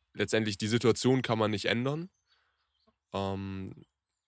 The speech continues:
klar k-, lässt sich dann immer sehr einfach sagen, dass man irgendwie das, das Beste draus, draus machen muss.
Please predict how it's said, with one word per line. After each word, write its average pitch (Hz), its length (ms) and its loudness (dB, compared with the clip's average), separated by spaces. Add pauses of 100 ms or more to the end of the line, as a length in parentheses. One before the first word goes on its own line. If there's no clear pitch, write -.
klar 101 260 2
k-, - 120 -12
lässt 101 220 2
sich 104 120 -4
dann 95 120 0
immer 98 220 0
sehr 101 160 2
einfach 101 240 0
sagen, 104 300 2
dass 98 160 -4
man 98 140 -2
irgendwie 98 220 -6
das, 95 240 0
das 98 160 -6
Beste 107 320 0
draus, 95 380 0
draus 101 220 -4
machen 104 300 0
muss. - 340 -4